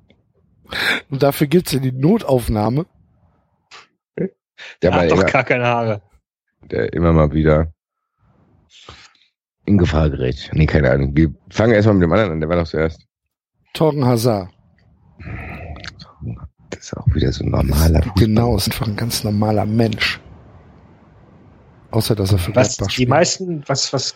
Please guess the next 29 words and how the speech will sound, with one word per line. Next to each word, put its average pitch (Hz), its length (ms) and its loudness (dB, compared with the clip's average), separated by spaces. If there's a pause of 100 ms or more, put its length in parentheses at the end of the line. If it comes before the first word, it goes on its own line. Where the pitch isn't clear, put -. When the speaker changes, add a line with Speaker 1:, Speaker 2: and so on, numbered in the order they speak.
(100)
Speaker 3:
haben - 140 -4
denn 139 160 2
normale 117 360 2
Menschen 120 380 -2
so 113 100 2
für 117 140 2
Unfälle? 110 400 -2
Die 110 80 2
meisten 143 260 2
Speaker 1:
Thorgan, 147 80 2
Speaker 3:
Unfälle 156 160 2
Speaker 1:
Thorgan 160 120 4
Speaker 3:
passieren 151 160 2
im 143 80 2
Speaker 1:
Hazard, 131 120 4
Speaker 3:
Haushalt. 98 520 -2
Speaker 1:
Thorgan 135 320 0
Hazard 131 300 2
hatte 143 180 -2
einen 123 120 -2
Fritteusenunfall, 110 1080 -2
genau. 110 400 -4 (760)
Ist - 120 -12
ja 120 60 2
Belgier. 113 560 0 (420)
Speaker 2:
Hat 69 180 -8
die 65 80 0
Hand 67 220 -2
verbrannt. 64 460 -4